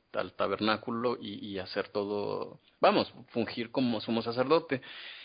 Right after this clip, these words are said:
Eh, hay quienes opinan que en realidad el conflicto es que, eh, pues son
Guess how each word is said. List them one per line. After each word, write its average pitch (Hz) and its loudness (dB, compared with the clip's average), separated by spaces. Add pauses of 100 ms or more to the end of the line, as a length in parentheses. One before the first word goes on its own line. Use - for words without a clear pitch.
(220)
Eh, - 2
hay 139 6
quienes 156 6
opinan 160 4
que 135 -2
en 117 2
realidad 113 4
el 117 -4
conflicto 123 -2
es 131 2
que, 135 2 (400)
eh, 113 0
pues 117 2
son 131 6